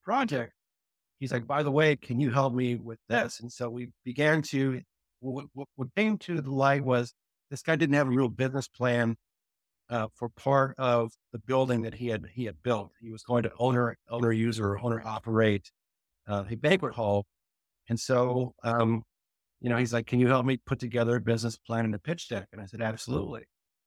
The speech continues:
And I charged him a five-figure sum for, uh, just a few hours of my time.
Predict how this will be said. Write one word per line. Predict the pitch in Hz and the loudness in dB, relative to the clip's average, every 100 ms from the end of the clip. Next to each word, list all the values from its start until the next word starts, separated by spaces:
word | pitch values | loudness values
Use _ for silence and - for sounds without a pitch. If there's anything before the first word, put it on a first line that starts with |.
| _ | _
And | 135 | -6
I | 143 | 0
charged | 185 202 196 | 6 6 6
him | |
a | 156 | 0
five-figure | - 156 156 160 135 135 | 2 2 2 -2 -2 -4
sum | - 131 131 | 0 0 0
for, | 120 117 110 110 _ - | -2 -6 -6 -8 _ -20
uh, | 110 _ _ _ _ _ - | -20 _ _ _ _ _ -10
just | 131 | -8
a | 120 | -6
few | 135 123 | -2 4
hours | 127 117 113 | 6 4 2
of | 110 | -2
my | 98 | -4
time. | 98 - 156 110 98 | -4 0 0 0 -4